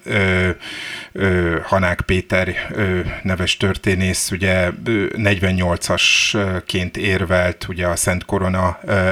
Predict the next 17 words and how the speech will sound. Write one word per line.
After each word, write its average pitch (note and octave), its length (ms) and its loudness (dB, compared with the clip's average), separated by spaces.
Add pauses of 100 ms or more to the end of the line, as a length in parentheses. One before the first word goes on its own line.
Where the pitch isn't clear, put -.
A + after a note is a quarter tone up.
ellen. G#2+ 540 2 (560)
Ö, G#2+ 340 4 (1000)
ugyanakkor, C#3 680 2 (180)
ha A#2 400 4 (440)
bármit D3 520 4
mítoszként G2 1080 0
kezelünk, F#2 680 0
akkor - 440 -2
az F#2+ 100 2
elfedi, G2 800 2
ö, F#2+ 460 2 (180)
a, F#2 380 4 (1000)
a F#2+ 160 2 (300)
dolgok G2+ 480 4 (1000)
történeti G2 680 0
valóságának, F2+ 1120 2
ö, F#2 240 4